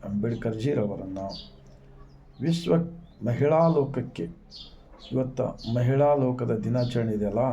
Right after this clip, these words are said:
ನಿಜಕ್ಕೂ ಈ ಆಚರಣೆ ಮಾಡ್ತಕ್ಕಂಥವ್ರೆಲ್ಲರಲ್ಲಿ ಒಂದು ಕಳಕಳಿ ವಿನಂತಿ ಏನಪ್ಪ ಅಂದರೆ, ಅಕ್ಕ ಮಹಾದೇವಿ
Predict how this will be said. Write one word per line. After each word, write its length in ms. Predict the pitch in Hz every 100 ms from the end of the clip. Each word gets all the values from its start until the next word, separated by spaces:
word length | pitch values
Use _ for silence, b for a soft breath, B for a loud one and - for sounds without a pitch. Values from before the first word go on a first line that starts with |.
| 170 - - - - - - 117
ನಿಜಕ್ಕೂ 380 | 131 170 170 127 - - - - - - - - -
ಈ 240 | 127 123 123
ಆಚರಣೆ 480 | - 139 165 156 156
ಮಾಡ್ತಕ್ಕಂಥವ್ರೆಲ್ಲರಲ್ಲಿ 1160 | 143 135 131 127 127 123 117 113 131 139 127 120
ಒಂದು 220 | 113 113
ಕಳಕಳಿ 460 | 110 110 110 135 123
ವಿನಂತಿ 340 | 117 117 113
ಏನಪ್ಪ 240 | 107 -
ಅಂದರೆ, 260 | 104 104 131 165 170 - - - - - - - - - - - - -
ಅಕ್ಕ 340 | 156 170 - 180
ಮಹಾದೇವಿ 1000 | 185 170 135 143 160 160 143 135 117 -